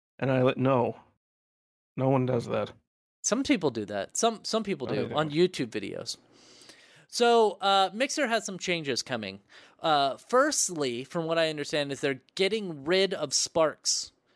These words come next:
Speaker 2: And what I mean is they're not getting rid of Sparks, but they're getting rid of using Sparks to make money. So,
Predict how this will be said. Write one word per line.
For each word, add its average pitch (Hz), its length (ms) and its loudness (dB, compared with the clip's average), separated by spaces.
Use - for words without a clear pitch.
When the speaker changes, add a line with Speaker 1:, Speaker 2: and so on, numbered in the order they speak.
Speaker 2:
And 151 280 -4
what 175 160 2
I 185 60 2
mean 185 260 -4
is 147 120 -6
they're 160 120 2
not 170 280 -2
getting 151 300 -4
rid 135 160 0
of 131 120 -2
Sparks, - 560 -2
but 156 140 -2
they're 156 120 2
getting 180 400 0
rid 160 260 4
of 131 480 0
using 190 580 -4
Sparks - 720 0
to 180 120 -4
make 151 520 -4
money. 135 500 -4
So, 147 580 2